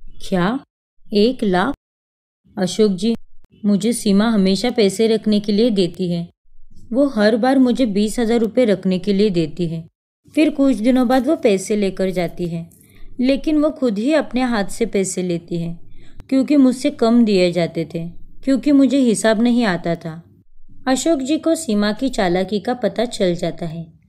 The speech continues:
लेकिन वो सुषमा से कुछ नहीं कहते। "देखो सुषमा, अब से तुम पढ़ाई में ज़्यादा ध्यान दिया करो और हिसाब किताब की बातें सबसे पहले सीख लेना। मैं वैसे तुम्हारी टीचर से बात कर लूँगा,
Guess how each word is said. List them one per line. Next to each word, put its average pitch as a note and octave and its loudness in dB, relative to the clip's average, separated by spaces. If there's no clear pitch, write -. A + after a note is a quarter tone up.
लेकिन F4 2
वो F#4 0
सुषमा B3+ -2
से D4+ -4
कुछ A3 -4
नहीं G3+ -2
कहते। E3 -10
"देखो F3+ 2
सुषमा, F3+ -4
अब G#3+ 2
से C4 0
तुम C4 0
पढ़ाई G3+ 2
में A3+ 0
ज़्यादा F3+ 0
ध्यान G3+ -2
दिया E3+ -2
करो D#3+ -6
और C4+ 2
हिसाब G3+ 0
किताब A3 0
की B3 -4
बातें G3 0
सबसे - -2
पहले G#3 2
सीख G3+ -4
लेना। D#3+ -6
मैं G#3+ 4
वैसे C4+ 2
तुम्हारी B3+ -2
टीचर G#3 -2
से A#3+ -2
बात G3+ 0
कर F3 0
लूँगा, D3+ -10